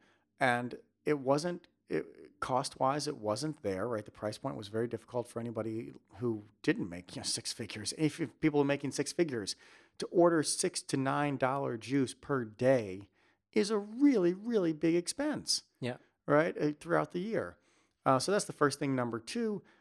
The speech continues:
Speaker 1: you know, just how this was marketed, placed in the kitchen, how people were using this every day. Yes, it was very efficient,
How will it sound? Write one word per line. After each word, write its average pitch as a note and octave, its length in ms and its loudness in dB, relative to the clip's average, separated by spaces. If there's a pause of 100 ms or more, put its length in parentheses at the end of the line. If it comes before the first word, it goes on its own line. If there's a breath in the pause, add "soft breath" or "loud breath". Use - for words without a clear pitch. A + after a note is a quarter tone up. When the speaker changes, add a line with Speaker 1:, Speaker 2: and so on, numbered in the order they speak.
(140 soft breath)
Speaker 1:
you D3 100 2
know, B2 180 4
just C3+ 300 2 (220)
how D#3 280 2
this D3 320 2
was A#2 300 4
marketed, A#2+ 480 0
placed A2+ 300 -2
in A2+ 80 -8
the G#2+ 60 -10
kitchen, D3 440 -2
how C3 140 -2
people B2+ 300 -4
were A2 120 -2
using C#3 360 -2
this C#3 140 -6
every C#3+ 200 -2
day. C#3 140 2
Yes, B2 260 0
it C3+ 60 -8
was A#2 120 -4
very A2+ 240 0
efficient, D#3 560 -2